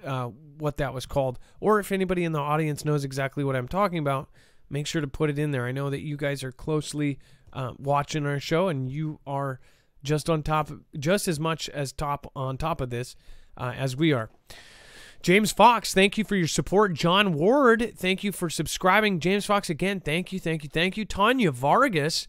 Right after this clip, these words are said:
I appreciate that. Um, multiple people just popped in. Thank you so much. Patricia Rivas, uh, thank you, thank you, and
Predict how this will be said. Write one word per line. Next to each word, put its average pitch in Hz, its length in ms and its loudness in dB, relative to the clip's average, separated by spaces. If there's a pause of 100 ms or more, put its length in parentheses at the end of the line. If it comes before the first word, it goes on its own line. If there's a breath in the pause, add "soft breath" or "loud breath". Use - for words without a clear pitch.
(400 soft breath)
I 135 80 -2
appreciate 190 520 0
that. 135 240 0 (460 soft breath)
Um, 143 360 0
multiple 180 500 2
people 156 380 -2
just 151 240 -2
popped 147 280 0
in. 147 200 0
Thank 170 240 0
you 190 60 -2
so 180 180 0
much. 170 280 -4
Patricia 190 480 -2
Rivas, 170 760 0 (380 soft breath)
uh, 135 240 -6
thank 165 380 -4
you, 208 340 -2
thank 165 380 -6
you, 170 100 -4
and 127 160 -6